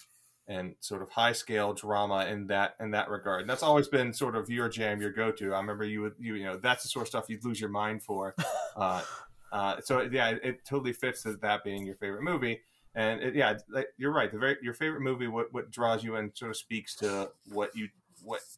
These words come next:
Speaker 1: in, in the, the deepest part of you that even you don't even think about is, is attracted to in movies.
Speaker 2: Yeah,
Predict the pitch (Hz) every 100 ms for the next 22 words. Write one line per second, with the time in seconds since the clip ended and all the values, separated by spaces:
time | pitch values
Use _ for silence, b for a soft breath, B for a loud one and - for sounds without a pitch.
0 | - 113 - 117 107 98 - 113 117 160
1 | 147 - 147 117 110 104 117 113 113 113
2 | 110 110 101 113 110 - 92 - - _
3 | - - 110 107 - 110 101 - 107 -
4 | 104 - 104 98 92 90 - - - -
5 | _ _ _ _ _ _ _ _ _ _
6 | 156 135